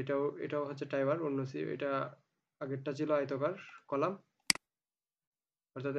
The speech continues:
এক-, এটার লা-, লেন্থটা বড়, উইডথটা লেন্থটার থেকে ছোট, আর এখানে, আর এটা হচ্ছে বর্গাকার কলাম। তো এবার আমরা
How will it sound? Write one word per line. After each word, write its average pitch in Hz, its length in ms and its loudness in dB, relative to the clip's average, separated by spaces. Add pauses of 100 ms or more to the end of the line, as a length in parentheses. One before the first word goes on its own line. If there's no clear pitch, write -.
এক-, 135 140 -4 (200)
এটার 139 220 0 (840)
লা-, 139 260 2
লেন্থটা 139 380 2
বড়, 143 120 4 (120)
উইডথটা 139 340 -2 (840)
লেন্থটার 135 360 0
থেকে 160 140 0 (300)
ছোট, 143 140 0 (160)
আর 131 140 4
এখানে, 139 200 0 (960)
আর 135 320 0 (180)
এটা 151 180 0
হচ্ছে 151 200 0 (360)
বর্গাকার 131 440 -2 (140)
কলাম। 127 220 -4 (2000)
তো 147 80 4 (220)
এবার 147 240 4
আমরা 160 180 4